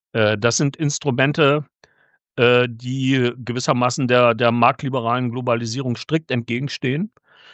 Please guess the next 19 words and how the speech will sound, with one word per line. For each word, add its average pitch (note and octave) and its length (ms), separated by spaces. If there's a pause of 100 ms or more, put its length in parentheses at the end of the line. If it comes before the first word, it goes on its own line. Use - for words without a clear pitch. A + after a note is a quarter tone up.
(160)
Und A#2+ 160
deshalb C#3 280
ist E3 180
es D3+ 120
was C#3+ 160
anderes. C3 640
Das A#2+ 200
muss B2+ 160
man B2 160
klar A#2+ 240
sehen, F#2 360 (140)
ja. A2 340 (400)
Und B2 160
wenn C#3 120
man C#3+ 160
den C#3 100
Konkurrenten D3 640
sieht, A#2+ 280
China, G#2 520